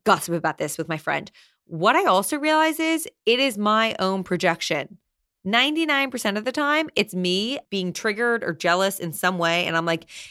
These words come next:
"If I talk shit about this person, it'll make me feel better." You know what? It actually doesn't. And I've learned that. But I catch myself in that moment and I'm like, "No, I just am triggered because I'm jealous they have X Y Z, or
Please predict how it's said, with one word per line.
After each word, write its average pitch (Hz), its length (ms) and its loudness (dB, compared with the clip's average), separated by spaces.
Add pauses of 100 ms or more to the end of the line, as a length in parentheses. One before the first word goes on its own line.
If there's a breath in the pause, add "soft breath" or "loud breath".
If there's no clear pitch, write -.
(580 loud breath)
"If - 140 -6
I 156 100 -4
talk 180 240 -8
shit - 180 -4
about 175 200 -4
this 156 100 -10
person, 151 300 -8
it'll 151 80 -4
make 151 160 -6
me 156 100 -4
feel 170 180 -2
better." 160 360 0
You 233 80 -6
know 277 80 0
what? 269 160 -2
It 175 100 2
actually 180 300 -2
doesn't. - 500 -4
And 175 80 0
I've 151 160 -4
learned 151 300 -8
that. 226 340 -2 (640 soft breath)
But 208 80 4
I 185 80 6
catch - 560 -2
myself 156 380 0
in 165 60 -6
that 160 120 -4
moment 160 380 -2
and 190 120 -4
I'm 220 60 -2
like, 240 180 -6
"No, 294 300 2
I 226 240 -6
just 277 420 -4
am 220 140 -2
triggered 262 460 -4
because 233 440 -4
I'm 220 380 -2
jealous 226 360 0
they 185 200 0
have 226 160 -2
X 220 220 -4
Y 220 100 -2
Z, 208 380 -6 (280 soft breath)
or - 160 2